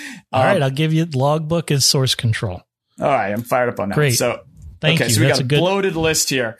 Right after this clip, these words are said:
Speaker 1: good addition. I don't know. I think this is a pretty good list. Are, is everybody, again,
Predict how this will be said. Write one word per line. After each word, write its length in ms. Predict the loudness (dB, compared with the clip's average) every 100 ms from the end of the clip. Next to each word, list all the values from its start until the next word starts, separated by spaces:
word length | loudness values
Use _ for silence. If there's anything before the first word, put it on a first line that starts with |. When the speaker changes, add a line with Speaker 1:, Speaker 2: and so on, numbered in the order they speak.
| -4
Speaker 1:
good 140 | -2 0
addition. 400 | 0 0 0 0
I 100 | 0
don't 140 | -2
know. 140 | 0
I 140 | 0 0
think 200 | 0 0
this 140 | 0
is 60 | 0
a 40 | 0
pretty 200 | 0 0
good 160 | 0
list. 340 | 0 -2 -4 -12 -20 -20 -20 _ _
Are, 140 | -2 -2
is 280 | 0 0
everybody, 680 | 2 0 0 0 2 0 -2 _ _ _ -8
again, 640 | 0 2 2 2 -2